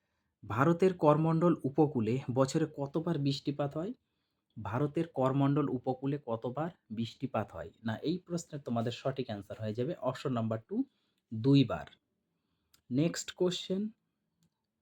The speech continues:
কোন গ্রন্থিকে আত্মঘাতী থলি বলা হয়? কোন গ্রন্থিকে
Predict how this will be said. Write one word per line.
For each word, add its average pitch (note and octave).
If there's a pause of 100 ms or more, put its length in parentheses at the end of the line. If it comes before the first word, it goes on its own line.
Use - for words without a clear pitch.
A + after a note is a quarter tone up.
(460)
কোন F3+
গ্রন্থিকে C#3 (960)
আত্মঘাতী F3+
থলি C#3
বলা A2+
হয়? D2 (360)
কোন F3
গ্রন্থিকে C#3+